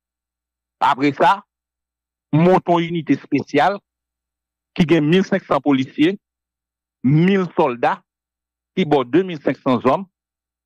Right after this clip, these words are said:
bah, un entraînement spécial pendant quatre-vingt-dix jours, entrer banque centrale, prend cent millions de dollars américains, à l'acheter des armes, koto ka jwenn yo, armer équipement ça yo,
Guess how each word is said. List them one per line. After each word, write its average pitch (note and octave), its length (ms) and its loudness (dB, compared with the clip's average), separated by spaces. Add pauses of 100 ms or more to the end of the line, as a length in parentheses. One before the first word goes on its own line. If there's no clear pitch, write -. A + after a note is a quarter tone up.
bah, D3+ 180 4
un D#3 60 4
entraînement D3+ 560 0
spécial B2+ 920 -6 (480)
pendant D3+ 300 0
quatre-vingt-dix B2 640 -2
jours, E3+ 260 0 (920)
entrer F3+ 380 -2
banque D3 240 -6
centrale, D3 540 -2 (420)
prend G#3 240 0 (100)
cent F#3 120 -12
millions D#3+ 280 -10
de D3 60 -10
dollars C#3 300 -6
américains, C3 580 -2 (360)
à D#3 140 2
l'acheter D#3 420 -4
des B2 120 -10
armes, C3+ 180 0
koto C3+ 220 2
ka B2 220 0
jwenn A#2 300 -4
yo, D#3+ 220 -2 (360)
armer D#3 460 0
équipement C3 460 -4
ça A#2 280 0
yo, F#3+ 220 -4